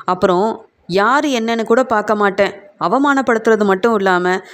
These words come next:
செஞ்ச வேலை எல்லாத்தையும் போலீஸ்கிட்ட சொல்லி வசமா மாட்டி விட வேண்டியதா போயிரும். உங்க வேலையை நீங்க பாருங்க, என் வேலையை எப்படி பார்க்கணும்னு எனக்கு தெரியும். ஃபோனை வைங்க சிந்தாமணி" அப்படின்னு சொல்லிட்டு மீனா ரொம்ப கோவமா பேசிடுறாங்க.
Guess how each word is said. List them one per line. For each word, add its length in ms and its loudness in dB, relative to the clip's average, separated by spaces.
செஞ்ச 380 0
வேலை 420 2
எல்லாத்தையும் 460 2
போலீஸ்கிட்ட 420 0
சொல்லி 400 2
வசமா 520 0
மாட்டி 280 0
விட 160 2
வேண்டியதா 360 2
போயிரும். 280 2
உங்க 320 0
வேலையை 320 2
நீங்க 200 0
பாருங்க, 540 2
என் 280 2
வேலையை 300 0
எப்படி 220 2
பார்க்கணும்னு 420 2
எனக்கு 220 2
தெரியும். 360 2
ஃபோனை 160 2
வைங்க 240 -2
சிந்தாமணி" 580 0
அப்படின்னு 340 2
சொல்லிட்டு 480 0
மீனா 320 2
ரொம்ப 360 0
கோவமா 340 2
பேசிடுறாங்க. 640 0